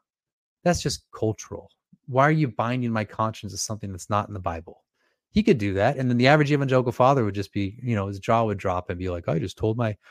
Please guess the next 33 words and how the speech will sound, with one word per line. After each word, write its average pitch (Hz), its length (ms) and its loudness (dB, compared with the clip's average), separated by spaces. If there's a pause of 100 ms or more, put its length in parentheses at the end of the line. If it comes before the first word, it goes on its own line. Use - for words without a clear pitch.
(120)
congregation 147 540 4
that 113 180 2
the 123 80 0
other 135 160 2
day." 139 380 0 (680)
Um, 110 380 2 (220)
<laughs> - 1600 -6
so 202 200 8
it's, 165 240 4
um, 123 400 -2 (1080)
anyway. 85 280 -16 (1400)
So 185 160 8
of 170 120 6
course, - 460 4 (400)
not 160 260 4
only, 180 260 2
we 147 180 2
have 180 320 2
the 185 120 2
inclination 135 840 -2
because 98 300 -4
God 110 280 0
designed 123 480 0
us 117 160 -4
to 104 100 -6
have 110 280 -4
certain 117 300 -6
desires 101 500 -2
that 92 120 -6
are 92 100 -6
for 98 220 -6
our 90 100 -2
good. 85 300 -10